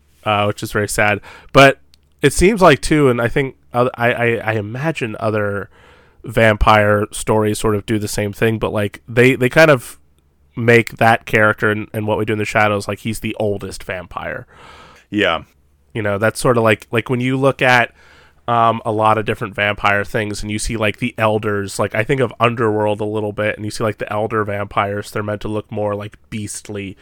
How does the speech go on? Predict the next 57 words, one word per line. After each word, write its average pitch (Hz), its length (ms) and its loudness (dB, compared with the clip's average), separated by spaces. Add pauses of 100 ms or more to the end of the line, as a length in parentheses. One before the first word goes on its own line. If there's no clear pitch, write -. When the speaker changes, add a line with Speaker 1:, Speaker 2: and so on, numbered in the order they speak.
(180)
Speaker 2:
Mm-hmm. 101 380 -6
Speaker 1:
or 110 140 0
more 107 280 0
like 104 220 -2
monsters, 104 400 -2
'cause - 120 -8
that's 135 160 0
kind 147 260 0
of 113 160 -4
what 113 220 2
they're 107 120 0
doing 107 360 -2
with, - 340 -8 (640)
uh, 101 240 2
Orlok 117 600 2
in 104 100 -6
that, 101 240 -6
like, 107 140 -4
he 123 100 -4
does 131 180 4
have 120 180 2
the 107 100 -4
rat 107 280 -2
features, 101 560 -6
like, 104 120 -6
he 113 100 -8
has 104 180 -2
a 107 40 -6
little 107 160 -2
bit - 80 -10
more 98 180 -6
hair, 110 400 0
like, 101 160 -8
he 110 120 -6
has 101 160 -6
those 104 240 -6
hair, 107 420 -2
the 104 100 -8
hair, 107 260 0
like, 107 240 -6
on 104 200 -8
top 107 260 -2
of 104 80 -6
his 101 200 -6
ears, 110 440 -4
m-, 110 160 -12
like, 104 140 -4
Speaker 2:
Yeah. 80 80 0
Speaker 1:
you 104 60 -4
know 107 120 -2
that? 107 360 -4
Speaker 2:
Mm-hmm. 92 400 -10 (120)
Speaker 1:
Which - 180 -8
is 107 140 -4
always 110 260 0
kinda 110 220 -2
like, 107 300 0